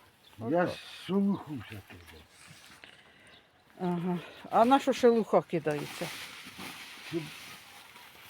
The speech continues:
Speaker 1: удобрення хороше.
Speaker 2: Да?
Speaker 1: Да, і відлякує жуків разом.
Speaker 2: Ага, вони так бояться,
Speaker 1: Понятно?
Speaker 2: бідні, да. Понятно тепер.
Speaker 1: Отут.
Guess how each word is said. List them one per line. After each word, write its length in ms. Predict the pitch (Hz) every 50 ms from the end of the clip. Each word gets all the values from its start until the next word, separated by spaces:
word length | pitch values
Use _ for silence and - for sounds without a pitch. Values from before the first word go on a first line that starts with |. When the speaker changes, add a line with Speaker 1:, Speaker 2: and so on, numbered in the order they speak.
| - - - - 170
Speaker 1:
удобрення 840 | 156 143 139 185 180 139 165 190 190 170 143 123 120 127 123 107 -
хороше. 520 | 127 123 117 113 113 104 - - - 110 - - - - - - - - -
Speaker 2:
Да? 440 | 143 147 175 202 247 294 330 359 339 - - 139 123 113
Speaker 1:
Да, 260 | 127 156 156 143 117 - -
і 320 | 220 185 190 202 202 - - - - - - -
відлякує 720 | 151 139 123 156 180 185 175 - - 165 165 156 151 147 117
жуків 480 | 110 139 123 - - 147 143 135 120 120 113
разом. 380 | 113 110 156 170 180 175 185 214
Speaker 2:
Ага, 640 | 240 254 254 254 254 254 247 240 233 220 208 208
вони 200 | 208 208 214 220 -
так 140 | - 214 -
бояться, 520 | 180 175 185 196 202 208 220 190 - 180 160 208 190
Speaker 1:
Понятно? 100 | 175 175 185
Speaker 2:
бідні, 400 | 185 175 170 165 170 175 180 175 165 170
да. 420 | 185 185 185 175 165 165 175 190 196 -
Понятно 680 | - 226 226 214 208 190 180 180 175 - - - 190 175 -
тепер. 420 | - 175 175 - 180 170 165 180 - - - -
Speaker 1:
Отут. 760 | 110 117 120 - - - - 98 92 - - - - - -